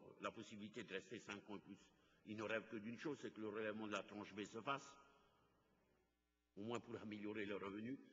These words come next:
Compte tenu des difficultés de la caisse, c'est à la caisse de répondre là-dessus. Mais c'est un point essentiel de l'analyse. C'est capital. Ensuite, on me dit, «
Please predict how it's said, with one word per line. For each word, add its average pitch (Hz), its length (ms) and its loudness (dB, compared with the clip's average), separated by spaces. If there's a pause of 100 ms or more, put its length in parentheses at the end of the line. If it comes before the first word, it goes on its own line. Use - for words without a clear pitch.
(160)
Compte 107 160 -4
tenu 120 200 0
des 110 120 2
difficultés 107 540 -4
de 95 60 0
la 95 100 2
caisse, 135 220 -2
c'est 107 180 -4
à 101 40 4
la 98 100 2
caisse 101 200 -4
de 95 60 0
répondre 90 300 -2
là-dessus. 82 240 -10 (420)
Mais 107 60 -6
c'est 151 180 2
un 143 80 6
point 151 200 4
essentiel 131 420 2
de 104 100 4
l'analyse. 87 440 2 (960)
C'est - 200 0
capital. 196 500 2 (1120)
Ensuite, 190 320 6
on 175 40 8
me 170 120 8
dit, « 165 120 0